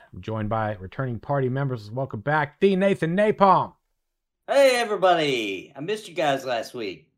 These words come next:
Speaker 1: I know. We missed you too, dude. And welcome back, Renfell, everybody.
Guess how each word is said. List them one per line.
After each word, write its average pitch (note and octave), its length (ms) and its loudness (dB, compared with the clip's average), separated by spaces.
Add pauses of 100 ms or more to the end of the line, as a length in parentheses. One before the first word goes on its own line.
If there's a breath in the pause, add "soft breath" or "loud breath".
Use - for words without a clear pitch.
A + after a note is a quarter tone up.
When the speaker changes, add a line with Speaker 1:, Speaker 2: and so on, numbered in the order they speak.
(440)
Speaker 1:
I G2 100 -12
know. C3 200 0
We G#2+ 120 0
missed A#2 200 -4
you B2+ 60 -2
too, C#3 220 2
dude. A2 220 4
And A2+ 220 2
welcome C3 240 0
back, B2 220 0
Renfell, D3 500 0
everybody. B2+ 480 -4